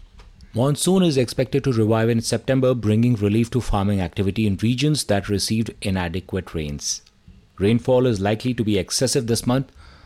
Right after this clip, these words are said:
but the season may still end up with rain deficit, according to the I M D. The government is seeking clarity on the contours of I D B I Bank's privatization plan.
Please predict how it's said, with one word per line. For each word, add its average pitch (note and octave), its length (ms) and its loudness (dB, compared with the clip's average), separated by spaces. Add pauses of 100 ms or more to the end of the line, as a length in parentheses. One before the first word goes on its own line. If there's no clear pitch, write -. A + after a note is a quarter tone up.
(180)
but B2 140 0
the C#3+ 80 2
season C#3+ 380 0
may C3+ 100 0
still B2+ 360 0
end F#2 180 2
up G2+ 180 -4
with F2+ 220 -4
rain F2+ 180 0
deficit, G#2 520 -4 (120)
according F2+ 380 -2
to F#2+ 120 -8
the F#2+ 160 -2
I D#2+ 100 -4
M D2+ 120 -6
D. D2 180 -10 (2500)
The A#2+ 160 2
government D3 400 2
is E3 100 2
seeking D3+ 320 0
clarity B2+ 420 0
on A2+ 120 0
the A2 100 0
contours B2+ 560 0
of B2 160 -6
I G2 160 -2
D G#2+ 80 0
B A2 180 0
I G#2+ 80 0
Bank's G2 400 -2
privatization F#2 720 -2
plan. D#2+ 340 -6